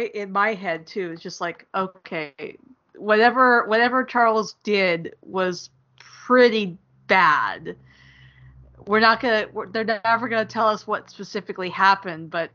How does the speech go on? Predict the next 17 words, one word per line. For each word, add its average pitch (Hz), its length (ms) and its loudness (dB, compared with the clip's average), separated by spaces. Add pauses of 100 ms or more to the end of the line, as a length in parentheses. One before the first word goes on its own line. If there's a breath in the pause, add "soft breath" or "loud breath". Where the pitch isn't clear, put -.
(180)
you 190 100 -10
know, 113 300 -8 (1120)
it 233 80 0
was 214 140 4
bad 214 280 4
enough 202 220 -4
that 196 100 -10
they 185 120 -4
had 180 240 -6
to, 170 220 -8
they 180 140 -6
felt 180 200 -4
they 170 100 -6
had 170 200 -2
to 170 60 -6
hide, 175 420 -2 (360)
hide 170 460 -2